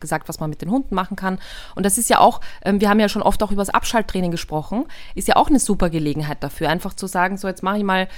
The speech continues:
irgendwie einen, einen Wall-Sit, also ich setz mich so, äh, an den Baum quasi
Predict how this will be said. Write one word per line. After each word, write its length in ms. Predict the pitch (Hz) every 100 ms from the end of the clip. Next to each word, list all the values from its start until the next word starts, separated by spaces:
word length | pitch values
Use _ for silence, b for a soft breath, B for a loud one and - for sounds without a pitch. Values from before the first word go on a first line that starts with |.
| B B
irgendwie 440 | 165 196 190 190 -
einen, 300 | 180 175 -
einen 160 | 165 160
Wall-Sit, 440 | 175 226 - 254
also 220 | 170 170
ich 80 | 165
setz 220 | - 175 190
mich 100 | 175
so, 220 | 175 170
äh, 40 | -
an 300 | 160 - 170
den 80 | 165
Baum 260 | 160 190 226
quasi 400 | 214 220 226